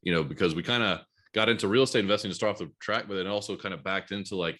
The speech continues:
all the little pieces and steps and things that have, it's a, it's a spider, you know, it's a spider web coming off of that conversation, because you've got tons of content to go into. It would just, you know,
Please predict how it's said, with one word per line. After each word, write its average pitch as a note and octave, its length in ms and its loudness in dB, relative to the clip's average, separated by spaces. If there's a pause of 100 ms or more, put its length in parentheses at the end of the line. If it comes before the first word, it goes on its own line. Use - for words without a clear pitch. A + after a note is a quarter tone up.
(140)
all G2+ 200 0
the A2 80 0
little A2 220 0
pieces G#2 340 -8
and E2+ 100 -8
steps - 400 -2
and E2+ 100 -8
things F#2 300 -4
that - 140 -4
have, F#2+ 280 -4
it's F2+ 120 -2
a, G2+ 180 2
it's - 140 -4
a E2 100 0
spider, F2 640 -2
you E2 100 -8
know, D#2+ 60 -6
it's D2 100 -10
a E2+ 40 -8
spider G#2 260 2
web D#2+ 240 2
coming E2+ 240 -2
off E2 180 -4
of E2 60 -4
that D#2 120 -4
conversation, D#2+ 680 -2
because D2+ 500 -4 (440)
you've F#2 140 -2
got D#2+ 340 0
tons F#2+ 340 -2
of D2+ 60 -8
content D#2+ 500 -6
to - 80 -14
go D#2+ 180 0
into. D#2 640 -2
It E2 40 -8
would D#2+ 120 -4
just, D#2+ 380 -4
you E2+ 80 -6
know, D2 260 -6